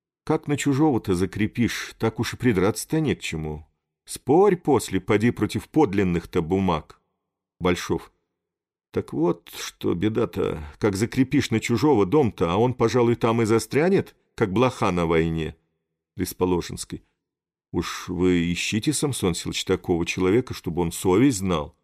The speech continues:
Большов. А где ты его найдёшь нынче? Нынче всякий норовит, как тебя за ворот ухватить.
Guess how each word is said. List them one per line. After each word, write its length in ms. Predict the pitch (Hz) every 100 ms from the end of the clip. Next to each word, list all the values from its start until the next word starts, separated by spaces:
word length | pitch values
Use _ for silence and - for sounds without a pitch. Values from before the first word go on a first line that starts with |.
| _ _ -
Большов. 500 | 87 87 - - - _ _ _ _ _ -
А 160 | 151
где 200 | 180 226
ты 120 | 220 190
его 200 | 180 175
найдёшь 520 | 175 165 151 101 -
нынче? 480 | 87 80 - - _ _ _ _ _ _ _ -
Нынче 500 | 104 127 156 170 -
всякий 440 | 160 - 156 - 147
норовит, 600 | 139 135 139 151 143 -
как 260 | 139 123
тебя 300 | - 131 127
за 220 | 113 123 117
ворот 420 | 110 120 131 120
ухватить. 720 | 104 - 101 98 78 65